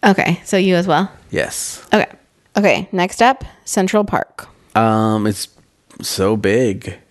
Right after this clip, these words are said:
Speaker 2: It should be called, it should, it should be called Grand Central Park.
Speaker 1: <laughs>
Speaker 2: It's really big.
Speaker 1: It's like Grand Central Station?
Speaker 2: Yeah.
Speaker 1: Oh, I
Speaker 2: Um,
Speaker 1: didn't ha-, I don't, didn't put that on here.
Speaker 2: That's fine. Um,
Speaker 1: <laughs>
Speaker 2: I think, uh,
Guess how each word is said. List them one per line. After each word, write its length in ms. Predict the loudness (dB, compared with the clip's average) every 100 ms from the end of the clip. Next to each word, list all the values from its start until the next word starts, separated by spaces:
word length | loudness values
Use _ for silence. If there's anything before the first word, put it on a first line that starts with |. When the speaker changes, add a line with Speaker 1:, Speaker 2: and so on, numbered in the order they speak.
| -10
Speaker 2:
It 80 | -4
should 160 | -2
be 80 | -2
called, 380 | 0 0 0 -2 -4
it 60 |
should, 260 | -2 -2 -4
it 120 | -4
should 200 | -2 -4
be 100 | -6
called 460 | -10 -4 -4 -4 -10 -16 -20 _ _
Grand 580 | -2 2 2 0 -4 -8 -16 _ -16
Central 380 | -10 -8 -10 -12
Park. 380 | -12 -12 -12 -20 -2 0
Speaker 1:
<laughs> 80 | 2 0 2 0 2 2
Speaker 2:
It's 300 | 4 2 2
really 180 | 2 2
big. 400 | 0 0 -2 -4 -4
Speaker 1:
It's 260 | -4 0
like 280 | 0 0 -2
Grand 260 | 0 0 0
Central 260 | -2 -4
Station? 380 | -6 -6 -6 -10 -12 _ -8
Speaker 2:
Yeah. 380 | 0 2 2 -2 -2
Speaker 1:
Oh, 300 | 2 4 6
I 40 | 6
Speaker 2:
Um, 40 |
Speaker 1:
didn't 180 | 4 2
ha-, 180 | 0 -2
I 60 | 0
don't, 240 | 0 -2 -6
didn't 180 | -4 -2
put 120 | 0
that 140 | 0 0
on 120 | 0
here. 240 | 0 -2 -6 -20 _ -8
Speaker 2:
That's 160 | -6
fine. 320 | -6 -8 -10 -6 2
Um, 720 | 4 4 4 2 2 2 0 -2
Speaker 1:
<laughs> 200 | -4 0
Speaker 2:
I 200 | 0 0
think, 720 | -2 -2 2 2 0 -4 -4
uh, 580 | 0 2 4 2 2 2